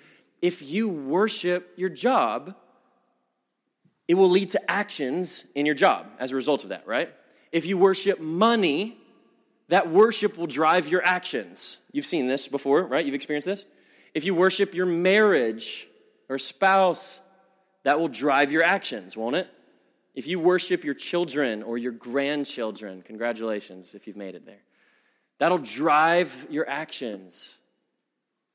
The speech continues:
If we worship a hobby, it'll drive our actions.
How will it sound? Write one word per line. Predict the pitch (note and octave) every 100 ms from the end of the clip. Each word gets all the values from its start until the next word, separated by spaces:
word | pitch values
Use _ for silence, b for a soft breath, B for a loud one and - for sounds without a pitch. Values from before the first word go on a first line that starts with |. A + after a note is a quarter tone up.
| _ _ _ _
If | A#2+
we | C#3
worship | C3+ D3 - D#3+ C#3+
a |
hobby, | B2 F#3 G3+ D3 A2+ G2 - _ _ _ _ -
it'll | A2+ A2+
drive | A#2 A#2 A#2
our | A#2
actions. | C#3+ C#3 - G2+ - -